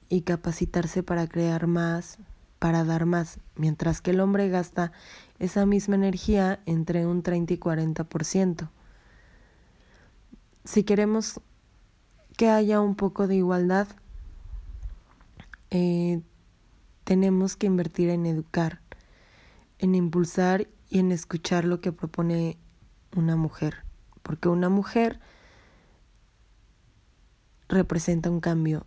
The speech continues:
Le das algo y lo cambia, y siempre hay un transfon-, trasfondo un poco más pasional, porque las mujeres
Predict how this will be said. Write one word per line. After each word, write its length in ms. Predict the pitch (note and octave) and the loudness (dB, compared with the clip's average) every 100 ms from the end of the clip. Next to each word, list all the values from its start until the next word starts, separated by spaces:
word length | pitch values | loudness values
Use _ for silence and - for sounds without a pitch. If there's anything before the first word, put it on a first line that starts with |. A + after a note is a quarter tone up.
| - - - - - - - _ - | -14 -20 -20 -20 -20 -20 -20 _ -2
Le 140 | F3+ | 0
das 280 | F3 F3+ G3+ | 2 0 2
algo 500 | F#3+ F#3 F3+ F#3+ G3+ | 2 2 2 2 2
y 280 | G3+ E3 E3 | 2 2 2
lo 220 | D#3+ D#3 | 0 -2
cambia, 600 | E3+ E3 E3 D#3+ D#3 - - - _ - - _ _ - _ _ | -2 0 0 0 -2 -6 -16 -20 _ -20 -20 _ _ -20 _ _
y 100 | - | -6
siempre 460 | D#3+ - F3+ F3 F3 | -4 0 0 0 0
hay 180 | F3 E3+ | 0 0
un 260 | E3 D#3+ - - - - | 0 -2 -6 -18 -20 -6
transfon-, 720 | F3+ F3+ E3+ - F3 E3+ E3 - - | 0 0 -2 -2 0 0 -2 -6 -6
trasfondo 720 | F3 E3+ - F3 F3 E3+ E3+ - - - - - _ - | -2 -2 0 0 2 2 -2 -10 -20 -20 -20 -20 _ 0
un 140 | F3+ | 0
poco 260 | F3+ E3 F3 | 0 0 0
más 260 | E3 D#3+ | 0 -2
pasional, 680 | - E3+ E3 D#3+ E3 D#3+ - | -2 -2 -2 0 0 -2 -4
porque 280 | - E3+ F3 | -6 -4 -2
las 180 | E3+ D#3 | -2 -2
mujeres 540 | D#3+ - D#3+ D#3 E3 | -6 -4 -2 -2 -4